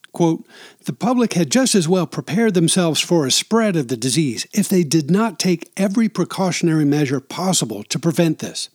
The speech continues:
If the public wants to stamp out the disease, it can do it by individual preservation.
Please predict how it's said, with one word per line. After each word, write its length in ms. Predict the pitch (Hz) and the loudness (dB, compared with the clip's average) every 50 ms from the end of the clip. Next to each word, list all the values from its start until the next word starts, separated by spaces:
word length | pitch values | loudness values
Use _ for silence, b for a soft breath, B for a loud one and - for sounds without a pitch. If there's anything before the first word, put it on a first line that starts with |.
| _ _ _ _ _ B B B B B B B | _ _ _ _ _ B B B B B B B
If 120 | B 147 - | B -14 -12
the 100 | - 113 | -12 -12
public 460 | - - 156 180 165 185 165 - - | -8 -4 -4 -2 0 0 -2 0 2
wants 320 | 139 160 190 202 196 - | 2 2 2 2 2 -2
to 160 | - - 110 - | -4 -4 -4 -4
stamp 360 | - - 180 175 185 170 - | -2 0 0 0 0 0 0
out 200 | 175 175 170 - | -2 -2 -2 -4
the 40 | 151 | -4
disease, 460 | 131 135 127 135 170 170 160 151 B B B B B | -4 -2 0 0 2 2 2 0 B B B B B
it 180 | - 214 220 - | 0 0 2 4
can 160 | 214 214 202 | 4 2 4
do 240 | 160 220 262 277 220 | 4 2 2 2 0
it 180 | - - _ | -2 -4 _
by 200 | - 151 156 - - - | -6 -4 -4 -4 -4 0
individual 800 | 226 220 233 233 220 190 190 151 175 180 160 165 165 170 160 160 | 2 4 4 4 4 2 2 2 2 0 2 2 0 2 2 0
preservation. 800 | 147 - - 165 165 147 131 151 131 135 113 95 - - 87 - | -2 -4 -2 0 0 2 2 2 2 0 -2 -2 -6 -10 -10 -16